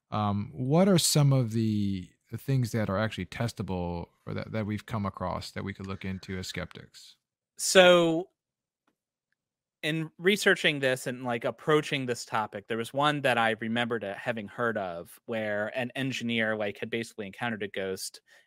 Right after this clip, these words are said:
Speaker 2: and it turned out to be low frequency sound, right? And so, uh, I just kind of vaguely remembered hearing about this on the internet, so I tracked it down.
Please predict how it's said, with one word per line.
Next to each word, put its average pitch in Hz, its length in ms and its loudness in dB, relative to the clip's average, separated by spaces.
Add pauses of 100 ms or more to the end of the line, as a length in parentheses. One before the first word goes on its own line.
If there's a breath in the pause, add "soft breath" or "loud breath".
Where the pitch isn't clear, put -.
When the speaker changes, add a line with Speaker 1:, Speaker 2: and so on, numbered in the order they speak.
(140)
Speaker 2:
and 107 200 -2
it - 80 -8
turned 135 200 2
out 117 160 6
to - 60 -14
be 113 140 -2
low 110 200 0
frequency 104 540 -8
sound, 64 320 -14 (160)
right? 90 240 -8 (460 loud breath)
And 113 180 0
so, 117 640 6 (120)
uh, 107 320 0
I 135 100 4
just 139 220 -8
kind 156 160 8
of 123 120 -2
vaguely 135 600 4
remembered 123 420 2
hearing 113 380 0
about 123 300 4
this - 400 0 (100)
on 117 160 0
the 113 160 -6
internet, 117 420 0
so - 160 -4
I 110 100 0
tracked 202 420 2
it 160 100 -6
down. 98 380 -2